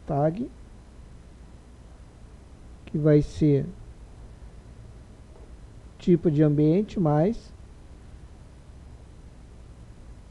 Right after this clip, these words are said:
o resultado. Aqui poderia ser uma variável, né?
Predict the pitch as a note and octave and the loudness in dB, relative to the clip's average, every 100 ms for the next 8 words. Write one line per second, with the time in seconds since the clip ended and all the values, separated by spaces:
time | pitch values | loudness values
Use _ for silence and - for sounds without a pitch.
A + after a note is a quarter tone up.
0 | - - - - - - - - - - | -20 -20 -20 -20 -20 -20 -20 -20 -20 -20
1 | - - - - - D#3+ D#3 C#3+ C#3 D3 | -20 -20 -20 -10 -4 -2 0 2 4 2
2 | C#3 D3 D#3+ A#3 - - - - - - | 0 0 0 -2 -10 -20 -20 -20 -20 -20
3 | - - - - - E3 D#3 D#3+ E3+ D3+ | -20 -20 -20 -18 -6 -4 -2 0 0 2
4 | D3 - D3+ C#3 C#3+ C3 C3+ E3+ G#3 C#3+ | 0 0 0 0 0 0 0 -2 0 0
5 | E3 | 0